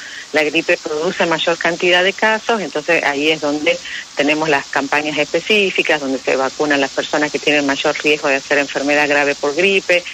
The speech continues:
es decir, se empieza ya a comportar como un virus por ahí más, este, estacional y que nosotros podemos ir ya diferenciando cuáles son los grupos de mayor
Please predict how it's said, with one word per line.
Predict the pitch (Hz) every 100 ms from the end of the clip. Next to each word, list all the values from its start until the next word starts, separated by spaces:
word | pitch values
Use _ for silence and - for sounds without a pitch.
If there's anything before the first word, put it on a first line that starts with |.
| - - -
es | 180
decir, | 185 214
se | 226
empieza | 185 180 202
ya | 180 180
a |
comportar | - 165 - 180 - 156 - - - -
como | 165 175 190 196
un | 170 170
virus | 180 180 202 202 - - -
por | 156
ahí | 151 170
más, | 170 156 160
este, | - - - 151 -
estacional | 147 151 151 185 214 220 240 - - - -
y | 156
que | - 160 165
nosotros | 170 175 175
podemos | - 160 170 156
ir | 165 156
ya | 175 160
diferenciando | 170 - 156 156 170 165
cuáles | 170 160 156 -
son | 151
los | 151
grupos | - 160 170
de | 151
mayor | 143 143 156